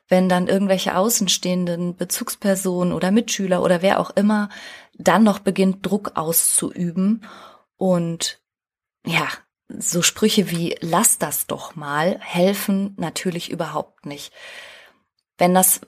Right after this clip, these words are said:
wirklich stark ausgeprägt ist und vielleicht auch wirklich zu Verletzungen führt oder sehr quälend für die betroffene Person ist,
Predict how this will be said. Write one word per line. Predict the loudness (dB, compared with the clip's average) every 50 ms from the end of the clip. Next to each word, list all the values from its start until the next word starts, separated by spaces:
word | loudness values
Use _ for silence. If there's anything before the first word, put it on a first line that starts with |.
| _
wirklich | -18 -14 -12 -6 -2 0 0 0 0 0 2 2
stark | 2 2 2 2 2 2 2 0 0
ausgeprägt | 0 0 0 0 -2 -6 -6 -4 -2 -2 -2 -2 -2
ist | -2 -2 0 0
und | -2 -4
vielleicht | -6 -4 -4 -2 -2 -2 -2 -2
auch | -4 -4 -2 -4
wirklich | -6 -6 -6 -6 -6
zu | -6 -6 -6 -6 -10 -12 -12
Verletzungen | -10 -4 -2 0 0 2 0 0 0 0 0 0 0 -2 -2
führt | -4 -4 -4 -2 2 2 2 2 0 -2 -10 -20 -20 -20 -20 -20 _ _ -6
oder | -4 -2 -2 0 0 0 0 0
sehr | 2 2 2 0
quälend | 0 -2 -2 0 2 4 4 4 4 2
für | 0 -2
die | -2
betroffene | -2 -2 -4 -2 -2 -4 -2 0 -2 -2
Person | -2 -2 -2 -2 0 0 0 0 0 0 -2
ist, | 0 0 0 0 -2 -4